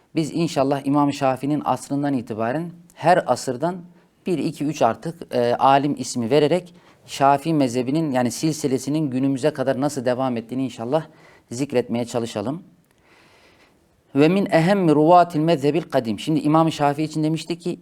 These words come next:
mezhebi iki aşamadan oluşuyor. Neydi o? Kadim mezhep, bir de cedid mezhep. O kadim mezhebini nakleden talebelerinin en önde gelenleri El İmam Ahmed bin Hanbel, Ebu Thevr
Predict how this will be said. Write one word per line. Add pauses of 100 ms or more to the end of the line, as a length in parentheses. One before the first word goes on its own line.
mezhebi
iki
aşamadan
oluşuyor. (680)
Neydi
o? (220)
Kadim
mezhep, (300)
bir
de (320)
cedid
mezhep. (720)
O
kadim
mezhebini
nakleden (340)
talebelerinin
en
önde
gelenleri (380)
El
İmam
Ahmed
bin
Hanbel, (840)
Ebu
Thevr